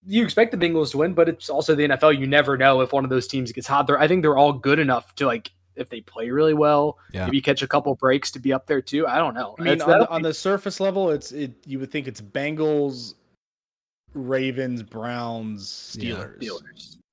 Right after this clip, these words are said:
Speaker 1: Yeah,
Speaker 3: That,
Speaker 1: I
Speaker 3: that,
Speaker 1: agree.
Speaker 3: that's what I would think right off the bat, but, but again, that division is, is
Speaker 1: Is that,
Speaker 3: good
Speaker 1: is that
Speaker 3: enough
Speaker 1: the best
Speaker 3: where, like,
Speaker 1: division in
Speaker 3: four of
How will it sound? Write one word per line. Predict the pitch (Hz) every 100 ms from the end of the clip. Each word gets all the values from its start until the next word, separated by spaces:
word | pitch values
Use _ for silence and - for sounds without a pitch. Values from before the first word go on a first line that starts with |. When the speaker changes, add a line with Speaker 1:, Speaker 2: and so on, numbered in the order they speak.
| -
Speaker 1:
Yeah, | 123 120
Speaker 3:
That, | 113 123
Speaker 1:
I |
Speaker 3:
that, | 131 139
Speaker 1:
agree. | 143
Speaker 3:
that's | 151 165
what | 160 147
I | 147
would | 135 110
think | - 165 123 123
right | 117 113
off | 104
the | 95
bat, | 92 151 147 107 -
but, | 107 98 - _ _ _ _ _
but | 147 139
again, | 131 175
that | 135 139
division | 127 123 123 120
is, | 104 92
is | 107 92 - _ _ 117 - _ _ _ -
Speaker 1:
Is | 143 135
that, | 185 190
Speaker 3:
good |
Speaker 1:
is | 147
that | 185
Speaker 3:
enough | 220
Speaker 1:
the | -
best | 123
Speaker 3:
where, | 120
like, | 117
Speaker 1:
division | 196 208
in | 180
Speaker 3:
four |
of | 180